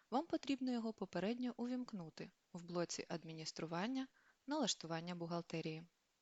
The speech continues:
Отже, створюємо тариф. Від — це дата та час створення документу. За замовчуванням система автоматично заповнить поточну дату та час,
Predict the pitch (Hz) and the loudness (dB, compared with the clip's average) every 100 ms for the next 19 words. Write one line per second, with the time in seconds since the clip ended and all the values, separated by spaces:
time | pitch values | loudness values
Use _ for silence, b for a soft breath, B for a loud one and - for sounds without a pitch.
0 | _ _ B B B B _ 196 180 247 | _ _ B B B B _ 0 2 2
1 | 285 - 180 170 170 180 190 190 175 160 | 2 2 4 4 4 0 2 4 4 0
2 | - - _ B B B _ 180 233 - | -6 -18 _ B B B _ 0 2 0
3 | - - - 170 170 170 170 175 262 277 | -6 -6 -2 4 4 4 0 2 4 4
4 | - - 165 165 185 190 160 185 175 165 | 2 -2 0 2 0 -2 -4 -4 -4 -4
5 | - 170 180 _ B B B 180 170 180 | -4 -8 -8 _ B B B -4 -2 0
6 | 247 - 277 214 196 185 - - 254 302 | 0 0 -2 -2 -2 -2 -4 -2 -2 0
7 | 240 240 - 269 262 - 190 - 165 165 | 0 -2 0 0 2 2 0 0 -2 -6
8 | - 170 170 - - 208 190 165 - 165 | 0 0 0 -6 -4 -2 0 0 -2 -2
9 | 165 165 185 208 - 302 330 | 0 0 -2 -2 2 2 2